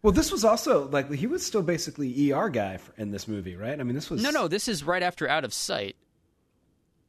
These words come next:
Speaker 1: This is right after what?
Speaker 2: Out of Sight. That was summer of ninety-eight.
Speaker 1: Oh, yeah, that's right.
Speaker 2: Yeah,
Speaker 1: That's
Speaker 2: that's
Speaker 1: right.
Speaker 2: another, it's heist thing. Um,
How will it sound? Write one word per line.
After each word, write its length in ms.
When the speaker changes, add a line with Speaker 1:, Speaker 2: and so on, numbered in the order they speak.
Speaker 1:
This 160
is 80
right 140
after 200
what? 300
Speaker 2:
Out 160
of 80
Sight. 400
That 160
was 100
summer 260
of 60
ninety-eight. 640
Speaker 1:
Oh, 260
yeah, 200
that's 340
right. 140
Speaker 2:
Yeah, 220
Speaker 1:
That's 240
Speaker 2:
that's 160
Speaker 1:
right. 80
Speaker 2:
another, 520
it's 200
heist 320
thing. 360
Um, 440